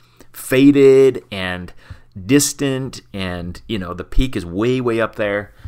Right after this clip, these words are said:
You know, you've seen those mountains that are far, far off, and they're just kinda grayed out. Um, yeah, so huge mountain. You're looking up the top going, "Oh my goodness," right? And I just thought to myself, "You know, let's make this simple.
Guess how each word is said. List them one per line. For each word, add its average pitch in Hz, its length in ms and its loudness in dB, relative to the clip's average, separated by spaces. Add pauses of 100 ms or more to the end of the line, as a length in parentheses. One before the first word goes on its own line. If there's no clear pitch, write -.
(160)
You 180 100 -6
know, 143 100 -2
you've 117 140 -10
seen 151 160 -8
those 98 140 -8
mountains 95 360 -8
that 90 100 -8
are 82 60 -14
far, 87 440 -6
far 85 300 -2
off, 85 340 -2
and 78 100 -14
they're 82 60 -12
just 82 280 -12 (400)
kinda 92 180 -6
grayed 92 440 -2
out. 87 500 -2 (560)
Um, 87 480 -8 (220)
yeah, 107 260 -6 (260)
so - 280 -2 (120)
huge - 240 -6
mountain. 123 360 -2 (320)
You're 110 120 -6
looking 117 140 -2
up 110 80 -4
the 107 60 -6
top 104 280 0
going, 98 300 -8
"Oh 131 420 -4
my 95 460 -2
goodness," 82 760 -10
right? 95 340 -4 (600)
And 104 560 -4 (960)
I - 80 -6
just 123 160 -6
thought 127 140 2
to - 40 -14
myself, 110 320 0
"You 131 60 -4
know, 160 120 -2
let's 151 200 -4
make 143 180 -4
this 113 140 -6
simple. - 400 -10